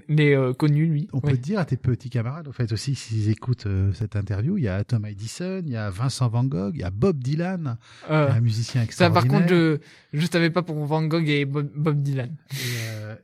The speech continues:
Speaker 2: Greta Thunberg, en fait.
Speaker 1: Euh, oui,
Speaker 2: Bien
Speaker 1: oui,
Speaker 2: sûr,
Speaker 1: ça,
Speaker 2: ça,
Speaker 1: ça,
Speaker 2: tu
Speaker 1: je,
Speaker 2: savais.
Speaker 1: ça, je savais, euh,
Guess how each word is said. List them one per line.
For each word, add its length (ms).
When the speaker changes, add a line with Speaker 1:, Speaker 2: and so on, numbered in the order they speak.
Speaker 2:
Greta 340
Thunberg, 540
en 360
fait. 100
Speaker 1:
Euh, 80
oui, 300
Speaker 2:
Bien 20
Speaker 1:
oui, 240
Speaker 2:
sûr, 140
Speaker 1:
ça, 60
Speaker 2:
ça, 140
Speaker 1:
ça, 160
Speaker 2:
tu 80
Speaker 1:
je, 40
Speaker 2:
savais. 160
Speaker 1:
ça, 160
je 60
savais, 380
euh, 180